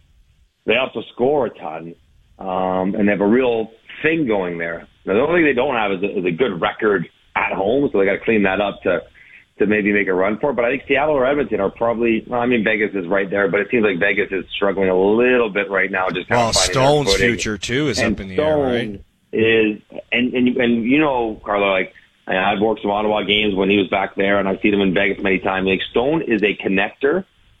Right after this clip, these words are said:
Speaker 1: that makes everyone else better. Like, whoever
Speaker 2: Right.
Speaker 1: plays with Mark Stone, like, even if it's Jack Eichel,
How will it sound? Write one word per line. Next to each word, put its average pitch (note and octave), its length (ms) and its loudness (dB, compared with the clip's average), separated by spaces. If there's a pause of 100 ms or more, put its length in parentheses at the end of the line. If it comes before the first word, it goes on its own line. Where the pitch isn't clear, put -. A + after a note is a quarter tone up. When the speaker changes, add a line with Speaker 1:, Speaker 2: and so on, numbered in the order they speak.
(120)
Speaker 1:
that A2+ 120 0
makes A#2 220 -2
everyone A2+ 320 0
else G2 220 -2
better. F2+ 220 -2
Like, F2+ 140 0
whoever C#3 360 2
Speaker 2:
Right. G2+ 120 -2
Speaker 1:
plays D#3 200 -2
with A#2+ 80 -2
Mark A#2 220 -2
Stone, A#2 220 -2
like, G#2+ 220 -2
even A#3+ 220 4
if G#3 80 0
it's D#3+ 180 -4
Jack F3 340 -2
Eichel, D3+ 400 -2